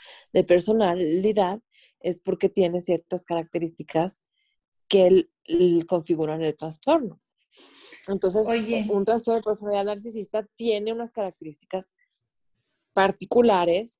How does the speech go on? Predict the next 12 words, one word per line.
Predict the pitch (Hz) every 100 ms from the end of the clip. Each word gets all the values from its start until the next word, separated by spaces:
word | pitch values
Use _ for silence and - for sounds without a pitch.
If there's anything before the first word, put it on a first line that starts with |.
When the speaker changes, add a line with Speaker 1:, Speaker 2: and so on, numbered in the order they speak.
| -
Speaker 1:
que | 185
lo | 180
ubican | 170 165 170 - 190
dentro | 202 175 160 180
de | 185 170 170 175 _ _
un | - 175 170 180 190 _ _ -
manual | 190 196 180 151 156 - _ _ _ -
de | 202
diagnóstico | 214 202 175 - 165 180 - _ _ _ _ _ _ _
de | 185 185 185 -
salud | 185 175 175
mental, | 208 208 233 233